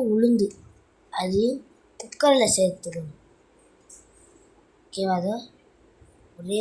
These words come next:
ஒரு கிளாஸ், சின்ன கிளாஸ் சேர்த்துக்கணும் கருப்பு உளுந்து. அதுக்கப்புறம் ஸ்டவ்ல தண்ணி, தண்ணி ஒரு கொஞ்சம் ர-,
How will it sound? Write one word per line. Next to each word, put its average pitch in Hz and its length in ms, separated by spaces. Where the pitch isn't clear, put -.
ஒரு 185 240
கிளாஸ், 190 240
சின்ன 208 360
கிளாஸ் 170 260
சேர்த்துக்கணும் 185 560
கருப்பு 190 360
உளுந்து. 165 260
அதுக்கப்புறம் 185 540
ஸ்டவ்ல 190 540
தண்ணி, 233 360
தண்ணி 190 260
ஒரு 180 140
கொஞ்சம் 180 280
ர-, 180 180